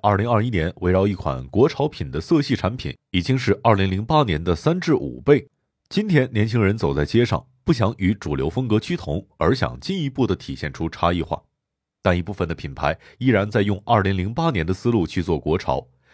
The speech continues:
在设计风格上，这些品牌会大幅度参考已有的爆款产品，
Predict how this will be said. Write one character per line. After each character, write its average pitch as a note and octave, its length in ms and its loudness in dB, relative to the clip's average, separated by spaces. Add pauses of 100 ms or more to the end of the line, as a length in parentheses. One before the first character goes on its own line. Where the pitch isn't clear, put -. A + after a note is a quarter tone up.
(220)
在 G#2 140 4
设 G2+ 160 2
计 F#2 80 -2
风 A2 160 -4
格 D#2+ 140 2
上， C#2 220 -2 (180)
这 A#2 100 4
些 B2 100 2
品 D#2 220 -4
牌 D2 260 -2
会 F#2+ 220 0
大 G2 240 4
幅 F#2 140 -2
度 G2 120 0
参 B2+ 220 -2
考 C#2+ 280 -4
已 B2 200 0
有 C2 180 2
的 D#2 140 -4
爆 F2+ 180 2
款 C#2 160 -6
产 G2 200 -6
品， - 180 -10